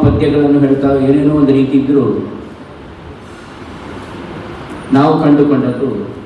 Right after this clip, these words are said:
ಕೃಷ್ಣ ವೇಷ ಸ್ಪರ್ಧೆಯ ಮುಖಾಂತರ ಒಂದು ರಾಷ್ಟ್ರೀಯ ಚಿಂತನೆಗಳ, ನಮ್ಮ ಸಾಂಸ್ಕೃತಿಕ ಚಿಂತನೆಗಳ ಅನಾವರಣದ ಒಂದು ನೆಲೆ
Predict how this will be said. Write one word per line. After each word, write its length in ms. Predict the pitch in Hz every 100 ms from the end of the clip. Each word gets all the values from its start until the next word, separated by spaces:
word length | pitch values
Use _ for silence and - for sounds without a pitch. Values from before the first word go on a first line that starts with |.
| - - - - - - -
ಕೃಷ್ಣ 220 | 143 170 156
ವೇಷ 180 | 143 139 139
ಸ್ಪರ್ಧೆಯ 360 | 135 120 127 120 120
ಮುಖಾಂತರ 400 | - 120 120 135 113
ಒಂದು 120 | 110 110
ರಾಷ್ಟ್ರೀಯ 440 | 113 - 139 131 107 - - - - - - -
ಚಿಂತನೆಗಳ, 500 | 131 131 127 113 123 - - - - - -
ನಮ್ಮ 160 | 139 131 -
ಸಾಂಸ್ಕೃತಿಕ 580 | 131 170 165 190 - 143 143
ಚಿಂತನೆಗಳ 400 | 135 131 127 135 117 131
ಅನಾವರಣದ 500 | 143 131 127 123 117 98 - - - - - - - -
ಒಂದು 160 | 127 123 113
ನೆಲೆ 200 | 113